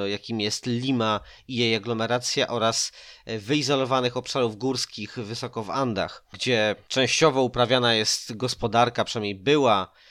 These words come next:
ale rozumiem, że, mm, nie jest to do końca melodią przeszłości. Częściowo uprawiana jest g-, gospodarka przez to centrum o charakterze kolonialnym i wyzysk ma również charakter kolonialny, wyzysk w stosunku do,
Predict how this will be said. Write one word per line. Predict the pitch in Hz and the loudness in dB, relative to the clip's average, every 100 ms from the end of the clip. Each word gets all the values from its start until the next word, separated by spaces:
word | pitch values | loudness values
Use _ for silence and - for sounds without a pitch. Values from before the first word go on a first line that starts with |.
| - _ | -20 _
ale | - 110 107 | -4 -2 0
rozumiem, | 104 110 113 107 | -2 -4 -4 -4
że, | 104 107 104 - | -2 -2 -2 -4
mm, | 104 101 101 104 | -8 -8 -8 -6
nie | 113 113 | -2 0
jest | 107 | 0
to | 113 | -2
do | 104 | -2
końca | 110 120 | -2 -2
melodią | 113 107 107 | -2 0 -2
przeszłości. | - - 120 117 - 101 | -4 -4 -2 -2 -4 -8
Częściowo | - 135 123 151 143 | -2 -2 0 0 0
uprawiana | 127 123 120 120 | -2 -2 0 0
jest | 117 | -2
g-, | 110 107 | -6 -10
gospodarka | 107 - - 113 113 117 | -8 -6 -2 0 0 -2
przez | - 117 | -4 -6
to | - | -6
centrum | 107 139 123 - 98 | -4 -2 -2 -4 -6
o | |
charakterze | 95 107 - 113 104 107 - - - _ _ | -2 -4 -2 -4 -2 -2 -4 -14 -20 _ _
kolonialnym | - 156 131 120 131 123 95 92 80 | 4 6 6 4 4 4 2 -2 -6
i | 104 | -2
wyzysk | 131 123 117 - | -2 -2 -4 -4
ma | 120 110 | -2 0
również | 147 120 98 95 - | 0 -2 -6 -4 -6
charakter | 104 98 - 101 | -4 -6 -6 -8
kolonialny, | - 120 110 104 113 107 92 95 120 - - _ | -4 -2 -2 -2 0 0 0 -4 -6 -10 -20 _
wyzysk | 113 101 - - | -8 -4 -6 -6
w | |
stosunku | - 117 117 - | -8 -6 -6 -4
do, | 101 101 | 0 0